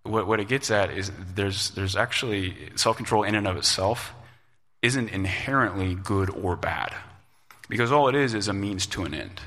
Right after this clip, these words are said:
Self-control is just helping you get to your long-term goal, saying no to short-term desires along the way. But whether that's a good thing or a bad thing depends entirely upon the inherent worth, the inherent goodness, the inherent value of whatever you're seeking in the end.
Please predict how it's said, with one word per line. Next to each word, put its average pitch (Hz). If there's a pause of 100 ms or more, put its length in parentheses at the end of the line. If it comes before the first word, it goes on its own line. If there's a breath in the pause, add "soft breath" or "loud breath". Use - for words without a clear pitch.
Self-control 127
is 98
just 98 (220)
helping 120
you 101
get 95
to -
your 92
long-term 90
goal, 90
saying 95
no 92
to 90
short-term 90
desires -
along -
the -
way. 127 (500 loud breath)
But 117
whether 160
that's 127
a 104
good 123
thing 113
or 92
a 80
bad 127
thing 101
depends 101
entirely 98 (280 loud breath)
upon 92
the 90
inherent 131
worth, 90
the -
inherent 104
goodness, 95
the 95
inherent 101
value 90 (480 loud breath)
of 92
whatever 87
you're 78
seeking -
in 85
the 107
end. -